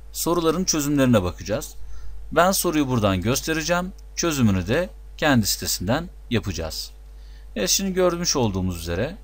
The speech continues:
birinci sorumuzun cevabı. Şuradaki sorunun cevabı. Karakterimizin bir kere ilerleyip sonrasında sağa doğru dönmesi gerekiyor. Evet, çalıştırıyorum. Bir kere ilerleyecek.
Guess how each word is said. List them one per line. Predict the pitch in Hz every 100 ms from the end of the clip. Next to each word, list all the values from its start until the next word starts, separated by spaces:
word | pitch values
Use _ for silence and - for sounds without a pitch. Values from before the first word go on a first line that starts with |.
| -
birinci | 151 156 160
sorumuzun | 156 117 92 90 160
cevabı. | 131 113 98 85 78 - - - -
Şuradaki | - 95 82
sorunun | - 87 123
cevabı. | 104 87 80 76 - - - - - - - - - - -
Karakterimizin | 143 196 202 214 220 190 208 214 -
bir | 202
kere | - 127 120 180 - -
ilerleyip | - 104 92 80 82 113 - - - - - -
sonrasında | - 185 202 180 123 107 120 208 - -
sağa | - - 165 196
doğru | 151 143 151
dönmesi | 135 120 - 101
gerekiyor. | 85 82 - 165
Evet, | 165
çalıştırıyorum. | - 175 160 135 104 139 - -
Bir | 165 139
kere | 110 95
ilerleyecek. | 87 82 78 78 135 180